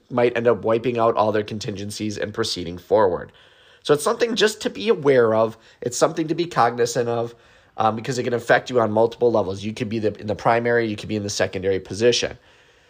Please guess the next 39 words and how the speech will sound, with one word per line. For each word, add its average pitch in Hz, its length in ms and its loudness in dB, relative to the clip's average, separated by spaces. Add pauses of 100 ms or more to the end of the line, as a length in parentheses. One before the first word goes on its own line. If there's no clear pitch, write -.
(120)
but - 120 -8
you 113 80 0
have 113 140 2
to 101 80 0
have 101 120 0
your 104 100 -4
ducks 98 320 -4
in 92 100 -8
a 87 60 -8
row. 85 340 -6 (1500)
So - 160 -8
hopefully 196 440 0
that 151 160 6
kind 147 240 0
of 110 80 -2
helps 143 440 0
ease 147 440 -4 (240)
some - 180 0
of 165 60 -2
the 151 60 2
confusion 135 540 2
around 120 180 2
this. 120 200 0
I 113 80 -4
know 127 160 2
a - 20 2
lot 113 280 2
of 139 80 -2
people 131 280 0
really 139 340 4
just 127 220 -6
don't 120 200 2
understand 117 520 -4
how 104 140 2
this 101 220 -6
works. 143 460 2 (480)
Um, 104 440 0 (100)
you 120 120 -4
know, 107 320 -2